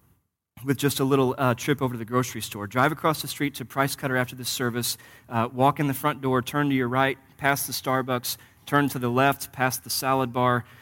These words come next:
uh, and then walk to the very end of the, the first row on your left, and you'll find matzos and unleavened, striped, pierced bread, just like it would have been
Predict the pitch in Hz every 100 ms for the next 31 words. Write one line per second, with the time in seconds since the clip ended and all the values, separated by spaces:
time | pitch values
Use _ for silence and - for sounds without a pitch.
0 | - - 123 120 123 - _ - 139 127
1 | 123 127 127 139 - 131 131 131 135 151
2 | 135 131 123 117 110 - 117 - 131 123
3 | - 127 120 113 113 117 127 123 123 120
4 | 117 131 120 117 104 - _ 127 120 127
5 | - 110 104 - - - _ - 120 117
6 | 120 - _ _ _ _ - 131 131 123
7 | 117 117 113 _ - - 127 110 - -
8 | _ _ - 135 107 - - - _ 113
9 | 123 120 92 98 - - _ _ _ _
10 | 123 120 - 117 127 127 110 101 110 107
11 | 107